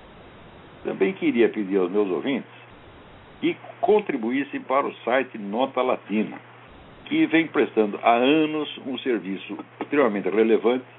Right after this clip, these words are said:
que é a única fonte de informações fidedignas a respeito do que se passa na política latino-americana. A Graça Salgueiro vem realizando esse trabalho há muitos anos, sem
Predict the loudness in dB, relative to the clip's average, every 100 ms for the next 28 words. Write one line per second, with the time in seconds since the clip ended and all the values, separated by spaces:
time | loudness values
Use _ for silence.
0 | -20 -20 -20 -20 -4 2 4 2 0 -2
1 | 2 0 2 0 0 -2 -6 -8 -2 -2
2 | 0 -2 -2 -2 -4 -6 -6 -2 -2 -2
3 | -8 -8 -4 -4 -4 -4 -4 -4 -4 -6
4 | -6 -6 0 4 4 2 -2 -2 0 0
5 | 0 0 0 0 -2 0 0 0 0 0
6 | -2 -12 -20 -20 -20 -20 -20 -12 -2 2
7 | 6 4 4 2 2 2 2 2 2 0
8 | 0 -4 -2 -2 0 -2 -2 -4 -4 -2
9 | 0 -2 -4 -20 -20 -20 -20 -20 -20 0
10 | 2 2 -4